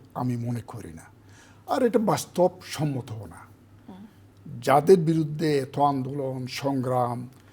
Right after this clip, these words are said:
Speaker 1: যাদের বিরুদ্ধে এত কিলিংস, এত লুটপাট,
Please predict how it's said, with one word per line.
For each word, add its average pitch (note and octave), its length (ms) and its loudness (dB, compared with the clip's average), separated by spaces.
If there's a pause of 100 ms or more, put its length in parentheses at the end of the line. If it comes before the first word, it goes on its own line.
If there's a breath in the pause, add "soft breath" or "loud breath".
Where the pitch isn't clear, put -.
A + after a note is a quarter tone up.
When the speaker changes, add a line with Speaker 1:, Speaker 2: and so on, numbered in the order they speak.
(340 soft breath)
Speaker 1:
যাদের C#3+ 380 2
বিরুদ্ধে D3 600 -4
এত D#3 200 -6 (100)
কিলিংস, A3 640 2 (140)
এত F#3+ 200 0
লুটপাট, F3 840 2